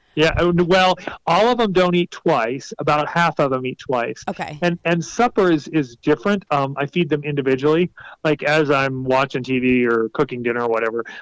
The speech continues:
Speaker 1: I feed them one at a time. Um,
Speaker 2: Oh, why is that
Speaker 1: so
Speaker 2: different?
Speaker 1: I don't know why. I just,
Speaker 2: <laughs>
Speaker 1: I think because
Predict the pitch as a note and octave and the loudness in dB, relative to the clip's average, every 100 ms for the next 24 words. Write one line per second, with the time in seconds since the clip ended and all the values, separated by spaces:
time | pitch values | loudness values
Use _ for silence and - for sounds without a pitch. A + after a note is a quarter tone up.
0 | - C#3+ E3 D#3 C3+ B2 B2 A2+ G#2+ G#2 | -6 -4 0 0 0 -2 -2 -2 -4 -4
1 | B2+ A2+ G#2+ - _ _ _ - C3+ B2+ | -2 -2 -4 -10 _ _ _ -4 0 0
2 | A#3 D#3+ E3 G#3+ C4 D4+ C4 D4 - F3 | -2 -4 -4 -2 0 -2 -4 -2 0 0
3 | - _ _ _ _ - B2+ - E3 C#3+ | -2 _ _ _ _ -8 -8 0 0 0
4 | D#3+ D3 D#3 D#3 D#3 C#3+ E3+ B3+ - C4+ | 0 2 2 2 2 2 0 0 -2 -2
5 | - A#3 A#3 - G3 - F3+ E3+ E3+ E3 | 0 0 0 0 -2 0 2 4 4 4
6 | D3 - | 2 -6